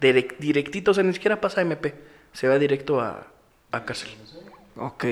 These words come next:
Speaker 1: Porque
Speaker 2: Digo
Speaker 1: ya está, ya está advertida por el juez, o sea, el juez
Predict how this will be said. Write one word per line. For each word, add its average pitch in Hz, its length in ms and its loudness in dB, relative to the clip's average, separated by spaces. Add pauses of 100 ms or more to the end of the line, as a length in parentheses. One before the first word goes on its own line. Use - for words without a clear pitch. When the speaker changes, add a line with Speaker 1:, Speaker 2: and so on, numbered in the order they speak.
(160)
Speaker 1:
Porque 143 180 6
Speaker 2:
Digo 139 120 8
Speaker 1:
ya 147 60 8
está, 175 300 6
ya 165 100 6
está 165 160 4
advertida 143 600 0
por 113 460 -6
el 113 60 -12
juez, - 300 -2
o - 60 -12
sea, 131 100 -2
el 127 60 -2
juez 170 320 2